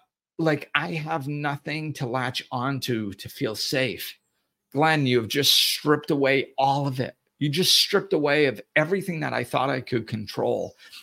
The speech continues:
everything that, uh, every way of life that I've ever been taught, it, that the way life is and the rules to life and all that stuff. You just, you poked holes in all of it,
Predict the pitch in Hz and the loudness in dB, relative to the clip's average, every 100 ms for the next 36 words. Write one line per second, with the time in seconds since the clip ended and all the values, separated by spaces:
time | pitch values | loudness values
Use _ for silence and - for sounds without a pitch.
0 | - - 156 214 - 180 156 127 120 117 | -14 2 4 4 -2 -4 -4 -2 -4 -6
1 | _ _ 143 156 214 143 131 135 110 104 | _ _ 2 2 2 2 2 2 0 -2
2 | 110 143 135 110 110 - 123 131 131 131 | -2 -2 -2 -2 -2 -4 -6 -4 -6 -6
3 | 104 - 131 120 107 85 _ _ - 127 | -8 -6 -2 -2 -2 -8 _ _ -2 -2
4 | - 123 110 - 117 120 117 113 117 - | -2 -6 -6 -6 -4 -2 0 0 -2 -2
5 | 101 123 139 - - _ 117 95 92 110 | -2 -2 -2 -6 -10 _ -8 -6 -2 0
6 | 123 131 - 104 92 110 151 - - 117 | 0 -2 -4 -4 0 0 0 -4 -8 -4
7 | 127 143 135 - 165 160 - 127 131 156 | -2 -2 -4 -4 -4 -4 -4 -6 -4 -6
8 | - _ _ _ _ _ _ 139 147 - | -6 _ _ _ _ _ _ 0 0 0
9 | - 180 180 - 175 185 147 127 131 196 | 0 0 0 4 6 6 4 -2 0 0
10 | 202 110 87 | 0 -2 -8